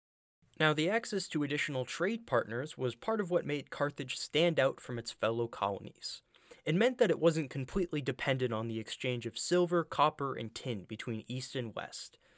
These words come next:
In its earliest years, Carthage was already capitalizing on these opportunities.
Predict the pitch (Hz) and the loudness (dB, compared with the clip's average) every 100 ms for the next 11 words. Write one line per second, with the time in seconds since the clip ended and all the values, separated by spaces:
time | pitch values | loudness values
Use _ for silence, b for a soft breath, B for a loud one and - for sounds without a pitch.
0 | b b b 160 180 - 185 220 208 196 | b b b 4 4 4 2 2 2 -2
1 | - 151 165 180 - B B - 202 220 | -2 0 2 2 -2 B B 0 0 -2
2 | 165 160 - 202 214 196 - 160 156 131 | -4 -4 0 0 0 -2 0 0 0 0
3 | 120 120 123 117 113 117 113 113 98 - | 0 0 -2 -4 -2 -2 -2 -4 -6 -6
4 | - 190 143 - - - | -4 -2 -2 -4 -12 -12